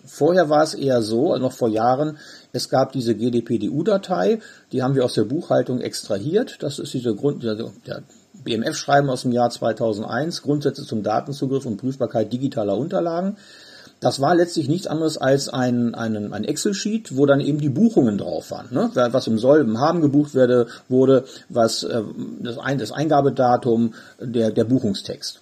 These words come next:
Und von dieser Buchhaltung quasi ist er dann ausgegangen, oder sie, ist jetzt nicht egal, und hat sich dann eben den Geschäftsvorfall angeschaut. Und jetzt ist es so, seit ein paar Jahren,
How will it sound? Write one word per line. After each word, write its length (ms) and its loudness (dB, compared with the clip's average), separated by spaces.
Und 160 -2
von 240 0
dieser 280 2
Buchhaltung 680 0
quasi 420 -2
ist 100 -6
er 140 0
dann 140 0
ausgegangen, 540 0
oder 240 4
sie, 200 -2
ist 80 -4
jetzt 160 -4
nicht 120 -4
egal, 380 0
und 120 0
hat 140 2
sich 100 -2
dann 160 0
eben 160 -2
den 140 -2
Geschäftsvorfall 600 0
angeschaut. 560 -4
Und 120 -8
jetzt 580 0
ist 120 -2
es 160 0
so, 320 2
seit 240 2
ein 80 -10
paar 200 -4
Jahren, 380 -4